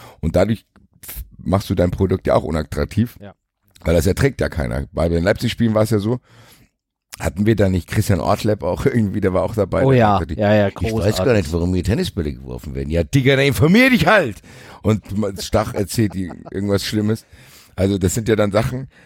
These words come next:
Speaker 1: das ist ja für den Zuschauer auch nichts Angenehmes, wo er sagt, „Ach Gott, da zahl ich gern fünf Euro, um mir ständig sowas anzuschauen.“ Ich hoffe auch, dass dann daraus gelernt wird und das zeigt trotzdem, Leute,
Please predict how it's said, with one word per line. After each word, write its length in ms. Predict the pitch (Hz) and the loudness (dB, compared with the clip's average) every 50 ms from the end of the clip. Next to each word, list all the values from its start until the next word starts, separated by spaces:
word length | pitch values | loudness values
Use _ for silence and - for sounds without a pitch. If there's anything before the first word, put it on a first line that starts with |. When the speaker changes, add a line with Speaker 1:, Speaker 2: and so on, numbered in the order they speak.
| - - | -8 -4
Speaker 1:
das 120 | 90 90 | -4 -2
ist 120 | 104 113 | 0 2
ja 80 | 135 113 | 2 2
für 100 | 95 117 | 4 2
den 100 | 107 101 | 2 2
Zuschauer 300 | - - 147 135 135 90 | 0 -2 0 2 2 0
auch 80 | 58 71 | 0 0
nichts 160 | 82 85 - | -2 -4 -4
Angenehmes, 540 | - - 71 71 71 71 67 69 73 78 78 | -4 -6 -4 -4 -4 -4 -2 -2 -4 -4 -4
wo 100 | 82 78 | -2 -2
er 80 | 78 76 | -2 -2
sagt, 220 | - - - - | -4 -4 -2 0
„Ach 160 | - 160 - | -2 -2 0
Gott, 220 | - - 78 76 85 | 2 0 2 2 2
da 120 | 90 - | 0 0
zahl 160 | - 139 120 | 2 2 2
ich 80 | 98 - | 2 2
gern 200 | - 92 87 85 | 0 -2 -2 0
fünf 200 | 90 95 85 73 | 0 -2 -2 -2
Euro, 280 | 65 85 107 98 95 | -2 -2 -2 0 0
um 100 | 85 82 | 0 0
mir 120 | 87 85 80 | 0 0 0
ständig 280 | - - 92 92 87 80 | 0 0 0 0 0 -2
sowas 200 | - 78 71 - | -2 -4 -4 -4
anzuschauen.“ 460 | - - - - - - 76 80 82 _ _ - - - - - - - - - - - - _ _ _ _ _ _ _ _ _ - - | -4 -6 -6 -4 -2 -2 -2 -2 -4 _ _ -20 -20 -20 -20 -20 -20 -20 -20 -20 -20 -20 -20 _ _ _ _ _ _ _ _ _ -12 -10
Ich 120 | - - | -4 -2
hoffe 280 | 80 82 82 - 92 64 | 0 0 2 2 2 2
auch, 100 | 87 - | 2 0
dass 240 | - - - - - | 0 -2 -2 -2 -2
dann 280 | - - - - 57 | -4 -4 -4 -4 -2
daraus 360 | - 78 82 80 82 92 - | -2 0 0 0 0 -2 -2
gelernt 340 | - - 78 76 82 101 127 | -2 -2 0 2 2 2 2
wird 140 | 139 131 - | 0 0 0
und 180 | - 95 85 - | -2 -2 0 0
das 200 | 101 - - - | 0 0 -2 -4
zeigt 360 | - 71 73 82 95 - - | -2 0 2 2 0 -2 -4
trotzdem, 400 | - - 73 - - - 92 90 | -4 -4 -4 -4 -2 0 0 2
Leute, 460 | 92 104 117 - - 120 127 - | 2 0 0 0 0 -2 -2 -2